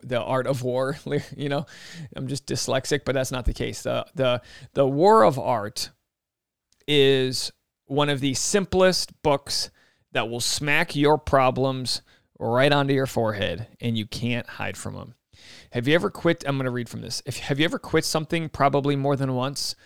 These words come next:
started a new routine and never followed through, made a decision to make changes to your life and then went back on your word, got an email with an opportunity and never returned it,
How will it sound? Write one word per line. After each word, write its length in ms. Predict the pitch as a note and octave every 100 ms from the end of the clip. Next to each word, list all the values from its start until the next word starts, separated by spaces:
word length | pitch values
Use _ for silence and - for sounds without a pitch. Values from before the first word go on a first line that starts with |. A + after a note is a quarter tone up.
| _ -
started 460 | - D3 C#3+ C#3
a 80 | C#3
new 160 | C#3 C3
routine 440 | C3+ - C3+ C3+
and 100 | C3
never 200 | B2 B2
followed 400 | A#2+ B2+ B2 A#2+
through, 460 | - B2 B2+ C#3 C#3 _ _ _
made 160 | C3+ C3+
a 60 |
decision 460 | C3+ C3+ C3 B2 B2+
to 60 | B2
make 200 | B2+ A#2+
changes 400 | B2+ C3 C3 B2+
to 120 | C3
your 100 | B2+
life 360 | B2 B2+ B2 -
and 100 | A#2+
then 100 | A#2+
went 180 | B2
back 240 | A#2+ B2+ -
on 100 | A#2+
your 120 | A#2+
word, 320 | A#2+ B2+ D3 - _ _ _ -
got 120 | B2
an 120 | C3+
email 340 | D3 D3+ C#3 B2+
with 160 | B2
an 60 | B2+
opportunity 720 | B2 A#2+ - D#3 C3 A#2 A2
and 120 | A#2+
never 220 | B2 C3
returned 420 | C3 B2+ C3+ C#3+
it, 180 | B2+ -